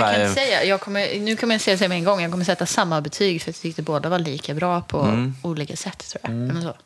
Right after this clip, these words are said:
Speaker 2: Jag blir väldigt glad, jag blir positivt överraskad ändå.
Speaker 1: Ja.
Speaker 2: Av, alltså, av hela säsongprovet.
Speaker 1: Hela, hela kittet, så att
Speaker 2: Ja.
Speaker 1: säga. Ja. Nej, man ska nog inte fundera för mycket. Jag, jag har sett det som du.
Speaker 2: Ja.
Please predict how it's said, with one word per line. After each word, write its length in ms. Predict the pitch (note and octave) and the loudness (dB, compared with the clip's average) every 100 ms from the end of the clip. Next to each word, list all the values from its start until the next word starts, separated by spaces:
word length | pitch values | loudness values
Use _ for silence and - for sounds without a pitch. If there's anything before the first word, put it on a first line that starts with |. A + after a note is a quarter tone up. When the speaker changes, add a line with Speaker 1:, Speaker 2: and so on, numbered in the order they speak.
| _ - | _ -4
Speaker 2:
Jag 80 | F#3+ | 2
blir 140 | B3+ | 4
väldigt 280 | B3 A3 G3 | 4 2 2
glad, 300 | F3+ G3 F3+ | 2 4 4
jag 80 | G3+ | 4
blir 120 | A3+ | 2
positivt 480 | G#3 F#3+ - F3 - | 0 -2 0 0 2
överraskad 680 | F#3 C#3+ D#3 - - A#3+ F#3+ | 2 2 0 -2 -2 -2 -2
ändå. 320 | G3+ C3+ G3+ - - - | -4 -2 -4 -8 -14 -4
Speaker 1:
Ja. 480 | B2 B2 C#3 G3 F#3+ | 4 6 6 6 0
Speaker 2:
Av, 240 | E3+ E3+ C#3 | -4 -2 2
alltså, 240 | F3+ F#3+ | 2 2
av 340 | E3+ D3 D#3+ F#3+ | 2 2 0 -2
hela 320 | F#3+ D3+ D#3+ | 0 2 0
säsongprovet. 720 | - E3+ F3+ D#3+ D3 - E3 | -2 -2 -2 -4 -4 -2 0
Speaker 1:
Hela, 160 | G#2 F2+ | 2 2
hela 180 | A2 G2 | 2 2
kittet, 500 | - - - - - | 0 -6 -4 -4 2
så 120 | G#3 | 2
att 60 | G#3+ | 4
Speaker 2:
Ja. 60 | |
Speaker 1:
säga. 220 | A2+ E2 - | 4 2 2
Ja. 320 | G#2+ A2 A2+ - _ _ - - _ _ _ - _ _ - - - - | 4 4 2 -4 _ _ -20 -20 _ _ _ -20 _ _ -12 -12 -8 0
Nej, 200 | G2+ G#2 | 4 4
man 160 | G#2 | 2
ska 140 | - F#2+ | 2 0
nog 100 | F#2 | 0
inte 200 | - - | -2 0
fundera 300 | F#2 E2+ E2 | 4 4 2
för 120 | F2+ | -2
mycket. 220 | D#2+ F#2+ | 0 4
Jag, 200 | G2+ G#2 | 4 6
jag 80 | G#2 | 4
har 80 | G2 | 4
sett 200 | F#2+ - | -2 -6
det 80 | E2 | -2
som 160 | D#2+ | 0
du. 200 | D#2+ F2 - - - - - | 2 2 0 -8 -14 -14 -4
Speaker 2:
Ja. 120 | A3+ | 2